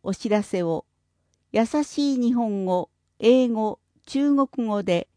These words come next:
市のホームページから見ることができます。同じ内容が、英語、中国語で書かれています。キューアールコードがあります。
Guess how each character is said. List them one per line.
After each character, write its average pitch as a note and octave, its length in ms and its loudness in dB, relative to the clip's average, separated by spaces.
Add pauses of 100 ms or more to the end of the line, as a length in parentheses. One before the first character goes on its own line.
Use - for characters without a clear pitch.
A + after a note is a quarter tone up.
(460)
市 - 240 0
の F#3+ 360 0
ホ D4 260 2
ー - 20 4
ム C#4+ 160 4
ペ C4+ 240 0
ー G3+ 100 -4
ジ E3 60 -10
か D3 160 -2
ら C#3 220 -2 (200)
見 C4+ 140 4
る C4 100 0
こ F#3 160 -4
と G#3+ 100 -4
が F#3 140 0
で D3 140 -2
き C#3+ 140 -2
ま C#3+ 180 -2
す。 - 180 -18 (1700)
同 C#4+ 240 4
じ D4 180 2
内 C4 300 2
容 A3+ 220 2
が、 F#3+ 280 -2 (680)
英 D4 260 4
語、 C4 320 0 (400)
中 D4 300 -2
国 C4+ 360 -2
語 A#3+ 120 -2
で G#3+ 340 -4
書 G#3+ 100 -12
か G3+ 140 -2
れ F#3+ 100 -4
て - 120 -4
い C#3+ 120 -2
ま C3+ 220 -6
す。 - 180 -20 (1500)
キ D4+ 140 0
ュ D#4+ 100 0
ー D#4 140 2
ア D#4 40 0
ー - 20 -2
ル D4 120 -2
コ C4 180 0
ー A3+ 40 0
ド F#3 120 -2
が D3+ 100 0
あ C#3 80 -2
り C#3 120 -4
ま C#3+ 180 -4
す。 - 160 -20